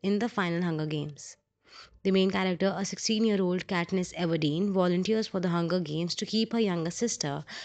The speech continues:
from being required to participate, and her experiences and fight to survive are the heart of the book. While the creation of Panem is not fully fleshed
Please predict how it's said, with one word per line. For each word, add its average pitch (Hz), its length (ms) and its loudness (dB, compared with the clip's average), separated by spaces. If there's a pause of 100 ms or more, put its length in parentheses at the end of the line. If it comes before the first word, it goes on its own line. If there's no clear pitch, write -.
(100)
from 214 260 4
being 220 220 6
required 190 400 2
to 226 80 0
participate, 170 680 0
and 180 160 0
her 175 140 2
experiences 175 720 0
and 185 220 -2
fight 180 300 -2
to 220 60 2
survive 156 540 0
are 175 140 0
the 175 100 0
heart 156 320 -4 (100)
of 165 180 -4
the 175 60 -2
book. 170 360 -2 (2250)
While 202 280 6
the 269 100 6
creation 214 480 4
of 214 160 0
Panem 175 460 2 (280)
is 190 160 2
not 190 300 2
fully 208 300 4
fleshed 180 540 0